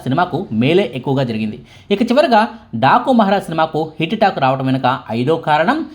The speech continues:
తమన్ చేసిన మ్యాజిక్. ఎస్, ఈ సినిమా హిట్ అయిందంటే అందుకు బాలయ్య ఎంత కారణమో, దర్శకుడు బాబీ ఎంత కారణమో, సంగీత దర్శకుడు తమన్ కూడా అంతే కారణం. అఖండ సినిమాలో బీజిఎంకు ఎంత పేరు వచ్చిందో ఖచ్చితంగా అదే స్థాయిలో ఈ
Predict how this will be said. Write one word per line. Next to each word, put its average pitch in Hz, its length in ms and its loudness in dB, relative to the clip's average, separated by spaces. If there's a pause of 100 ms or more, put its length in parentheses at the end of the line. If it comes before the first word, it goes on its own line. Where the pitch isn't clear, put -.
(240)
తమన్ 247 320 4
చేసిన 120 240 -6 (280)
మ్యాజిక్. 113 360 -2 (360)
ఎస్, 139 120 -6 (380)
ఈ - 20 4 (140)
సినిమా 220 240 4 (160)
హిట్ 131 180 0
అయిందంటే 156 320 0 (220)
అందుకు - 200 -4 (140)
బాలయ్య 156 480 2
ఎంత 135 120 -4 (100)
కారణమో, 120 320 0 (380)
దర్శకుడు 170 380 0
బాబీ 202 240 2 (200)
ఎంత 127 100 -4 (100)
కారణమో, 120 320 0 (360)
సంగీత 262 300 2 (120)
దర్శకుడు 180 340 -2 (140)
తమన్ 160 300 -2
కూడా - 140 0 (200)
అంతే 135 300 -2 (120)
కారణం. 107 280 -4 (300)
అఖండ 151 240 -2 (100)
సినిమాలో 110 300 -2 (180)
బీజిఎంకు 139 460 -2 (160)
ఎంత 214 140 -2 (100)
పేరు 202 180 -2
వచ్చిందో 131 300 -4 (240)
ఖచ్చితంగా 143 400 -6 (100)
అదే 196 200 0
స్థాయిలో 131 280 -2 (420)
ఈ - 20 2